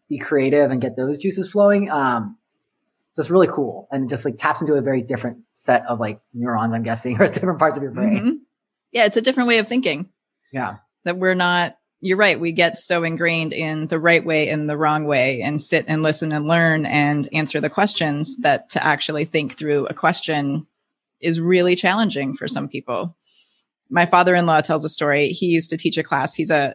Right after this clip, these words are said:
Speaker 2: P H D in education from uconn. And he would teach a class, and that was part of what he would do, is it would come in and there'd be an open-ended question. And so this is what we're going to explore this semester.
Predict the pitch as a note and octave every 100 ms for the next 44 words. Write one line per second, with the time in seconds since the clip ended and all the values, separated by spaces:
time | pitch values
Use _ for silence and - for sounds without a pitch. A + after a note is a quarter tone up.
0 | - A#3 F#3 - D#3+ D#3 C3+ E3+ D#3 C#3
1 | C#3 - C3+ C#3 - E3 E3 C3+ G#2+ F3
2 | _ _ _ _ _ D#3+ E3 F#3+ E3+ E3
3 | D#3+ E3 - D#3 D#3+ E3 D#3 D3+ D#3+ D#3
4 | - F#3+ F#3 D#3+ D3+ D3 D3+ A3 F#3 D3
5 | C3+ D3 E3+ D#3 D#3+ D#3+ D3+ D3+ D#3 C#3+
6 | D#3+ F3 D#3 D3 C#3+ - G#3 - D#3 C#3+
7 | C#3 C#3+ E3 E3 E3+ E3+ D3+ D#3+ D3+ D3+
8 | D3+ C3+ - G#3+ A#3 F3 D3+ D3+ C3+ -
9 | G#2+ G2